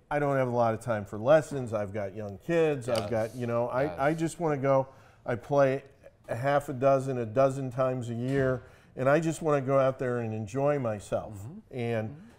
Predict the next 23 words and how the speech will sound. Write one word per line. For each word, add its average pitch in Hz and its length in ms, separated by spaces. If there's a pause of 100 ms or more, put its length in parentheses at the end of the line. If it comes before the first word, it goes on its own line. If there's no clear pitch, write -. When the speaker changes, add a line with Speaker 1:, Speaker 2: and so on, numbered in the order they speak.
Speaker 1:
You 131 80
know, 120 220
I'm 117 160
not 131 400
gonna 131 160
take 127 320
the 139 80
lesson, 123 420 (100)
and 117 300 (160)
so 123 400 (760)
we 160 120
can 185 160
help. 190 320 (180)
There's 156 240
Speaker 2:
Absolutely. 127 320
Speaker 1:
no 160 160
doubt 151 320
we 120 80
can 120 180
help. 110 220 (160)
Speaker 2:
Absolutely. 151 680 (400)
So 143 200
I, 151 220